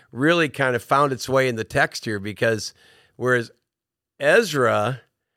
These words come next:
Ezra trusted the Lord, did not ask for all the help, did not ask for the soldiers and the protection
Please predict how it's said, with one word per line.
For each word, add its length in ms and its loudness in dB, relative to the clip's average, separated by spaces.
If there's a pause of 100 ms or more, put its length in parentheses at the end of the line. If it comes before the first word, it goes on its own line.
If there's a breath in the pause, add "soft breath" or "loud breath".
(300)
Ezra 480 2 (720)
trusted 400 0
the 40 -4
Lord, 300 2
did 160 -6
not 280 0
ask 360 0
for 240 -2
all 220 4
the 220 -4
help, 360 -2 (120)
did 160 -6
not 240 2
ask 260 2
for 100 -8
the 120 -8
soldiers 580 -4
and 80 -8
the 60 -8
protection 760 -8